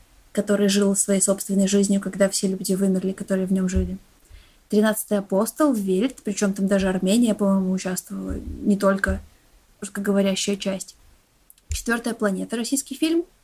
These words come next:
и еще один «Неоновая жизнь», тоже мультфильм довольно новый, две тысячи первого года. И я сегодня решила посмотреть. Но я включила «Театр Рэя Брэдбери», это, э, американский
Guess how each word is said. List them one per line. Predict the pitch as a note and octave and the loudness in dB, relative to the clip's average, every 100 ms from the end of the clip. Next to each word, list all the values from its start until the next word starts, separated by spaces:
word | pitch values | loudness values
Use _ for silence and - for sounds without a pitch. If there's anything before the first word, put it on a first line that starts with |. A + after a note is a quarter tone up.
| _ _ _ _ | _ _ _ _
и | B3 | 0
еще | B3 G#3 - A3 | 2 0 -2 -2
один | A#3 G#3+ | -2 0
«Неоновая | G3+ G3+ G3+ G3 F#3+ | 2 2 2 2 0
жизнь», | F#3 G3 F#3 F3+ | 0 0 0 0
тоже | G3 F#3+ | 0 0
мультфильм | F#3 - G#3+ G#3 G3+ - | -2 0 0 2 0 -4
довольно | G3+ G3+ F#3+ F#3+ | -4 0 2 2
новый, | F#3 F#3+ G3 | 2 2 -2
две | F#3 | -4
тысячи | - - | -6 -2
первого | G3 F#3 F#3 | 0 0 0
года. | F#3 F#3 - - - - - - | 0 -4 -6 -20 -14 -10 -10 -6
И | G#3 | 0
я | A3 | 2
сегодня | C#4 A#3 A#3 A3 | 2 0 2 0
решила | G3+ G#3+ | 0 0
посмотреть. | G#3 - G3+ G3+ F#3+ - - _ _ - - - _ _ | -2 0 0 0 -2 -6 -14 _ _ -14 -14 -18 _ _
Но | G#3 | -2
я | A3 A3+ | 2 0
включила | A3+ G#3 - G#3 F#3+ F#3+ - | 0 -6 -2 0 0 -4 -2
«Театр | G#3 G3+ F#3+ | 0 0 0
Рэя | G3 F#3+ | 0 0
Брэдбери», | G3+ C4 D4 C4+ | 2 2 4 2
это, | G#3+ G3+ G3 G3+ G3 G3+ - _ _ _ | 2 -2 -2 0 0 -2 -8 _ _ _
э, | G2+ F#2+ - - | -18 -16 -14 -4
американский | G#3 G#3 G#3 G3 F#3+ - F#3+ F#3 - | 0 0 0 -2 -2 -4 -4 -4 -6